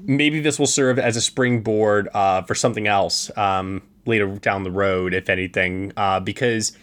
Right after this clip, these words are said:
he doesn't strike me as the kind of guy that wants to be a franchise person. Uh, he does strike me more as somebody who likes being in those bit roles in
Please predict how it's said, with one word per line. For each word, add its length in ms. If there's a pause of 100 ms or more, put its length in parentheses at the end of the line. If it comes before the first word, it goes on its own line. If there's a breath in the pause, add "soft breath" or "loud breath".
(380 loud breath)
he 120
doesn't 220
strike 220
me 80
as 100
the 40
kind 220
of 40
guy 160
that 180
wants 360
to 80
be 420
a 60
franchise 840
person. 760
Uh, 280
he 200
does 220
strike 260
me 80
more 300
as 100
somebody 320
who 300
likes 580 (180)
being 300
in 140
those 160
bit 180
roles 460
in 280